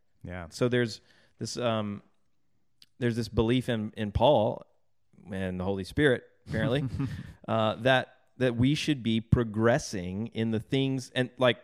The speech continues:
Speaker 2: Timothy's already doing pastoral ministry
Speaker 1: Yeah.
Speaker 2: at this point.
Speaker 1: Mm-hmm.
Speaker 2: It's not like he's,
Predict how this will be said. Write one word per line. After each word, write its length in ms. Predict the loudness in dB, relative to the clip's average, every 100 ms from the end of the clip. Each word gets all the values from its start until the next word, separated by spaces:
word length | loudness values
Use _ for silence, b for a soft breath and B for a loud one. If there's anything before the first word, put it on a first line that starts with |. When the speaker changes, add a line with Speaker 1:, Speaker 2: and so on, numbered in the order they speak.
| _
Speaker 2:
Timothy's 340 | -2 -2 -2 -6 0
already 420 | 4 4 2 0
doing 420 | -2 -2 0 -2
pastoral 500 | -4 -4 -4 -2 -2
ministry 520 | 0 -2 -2 -8 -18 -20 _
Speaker 1:
Yeah. 260 | -4 -4 -6
Speaker 2:
at 100 | -8
this 140 | -6 -4
point. 360 | -2 -2 -4 -8 -6
Speaker 1:
Mm-hmm. 340 | -4 -2 -2
Speaker 2:
It's 100 | -2
not 160 | 0 4
like 220 | 4 4
he's, 320 | 0 -2 -4